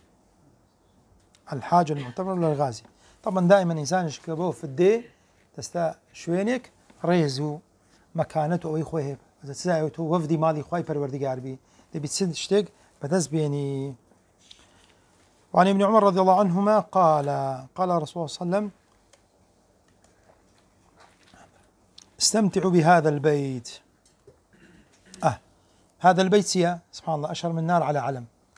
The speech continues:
کە گوت بيت يعني كعبة، دیارە، تا. خلاص. "استمتعوا بهذا البيت". كيف تستمتع؟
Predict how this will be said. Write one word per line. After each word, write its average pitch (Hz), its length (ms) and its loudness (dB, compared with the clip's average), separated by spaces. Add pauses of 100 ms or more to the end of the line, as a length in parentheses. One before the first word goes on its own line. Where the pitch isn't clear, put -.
(120)
کە - 60 -10
گوت 170 200 -2
بيت 214 400 2 (100)
يعني 170 180 -4
كعبة، 139 320 -6
دیارە، 165 300 0
تا. 160 300 -2 (480)
خلاص. - 440 -4 (420)
"استمتعوا 190 380 -2
بهذا 180 340 6
البيت". 180 420 0 (840)
كيف 196 160 -2
تستمتع؟ 170 680 -2